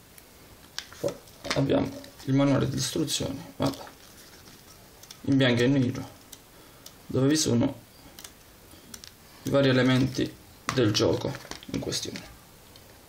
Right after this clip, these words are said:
Grazie per aver assistito a questo unboxing delle due versioni di The Witcher due e Deus Ex Human Revolution. Mi raccomando, seguiteci sul canale di YouTube Black Star Console e anche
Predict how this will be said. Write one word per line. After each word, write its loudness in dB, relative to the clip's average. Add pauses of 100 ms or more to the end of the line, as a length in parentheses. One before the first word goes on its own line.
(3500)
Grazie 4
per 6
aver 4
assistito 2
a 4
questo 4
unboxing 4
delle 4
due 4
versioni 4
di 4
The 6
Witcher 4
due 4
e 4
Deus 6
Ex 2
Human 4
Revolution. 4
Mi -2
raccomando, 4
seguiteci 4
sul 4
canale 4
di 2
YouTube 4
Black 2
Star 4
Console 4
e 6
anche 4